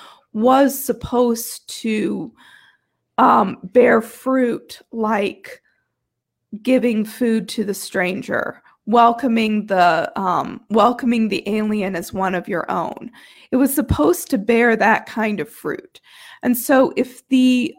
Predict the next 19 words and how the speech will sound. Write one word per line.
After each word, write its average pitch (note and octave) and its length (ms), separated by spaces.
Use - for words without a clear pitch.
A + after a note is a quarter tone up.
authorities C#4+ 720
who A#3+ 220
are G3+ 280
questioning A#3+ 800
Jesus A3+ 460
about F#3 340
what G#3+ 240
gives A3 240
him A3 180
the G#3 100
right F#3+ 340
to F#3+ 460
heal B3+ 580
the G3 520
lame G3+ 640
on - 240
the - 80
Sabbath G3 680
or, E3+ 500